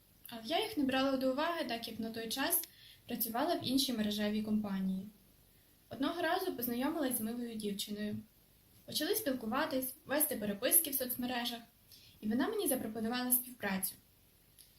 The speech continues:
Дізнавшись про всі деталі та умови роботи,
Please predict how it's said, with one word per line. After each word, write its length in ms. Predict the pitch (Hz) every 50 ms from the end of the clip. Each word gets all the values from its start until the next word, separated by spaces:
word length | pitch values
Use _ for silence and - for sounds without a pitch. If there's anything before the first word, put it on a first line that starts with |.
| - - - - _ -
Дізнавшись 600 | 247 254 277 320 349 359 359 - - 311 302 285 - - - - -
про 80 | 247 254
всі 220 | - - 302 294
деталі 420 | 247 262 262 - 269 277 269 262 254
та 140 | 254 247
умови 320 | 247 247 254 269 262 262 254
роботи, 520 | 254 233 214 240 269 330 349 - 240 196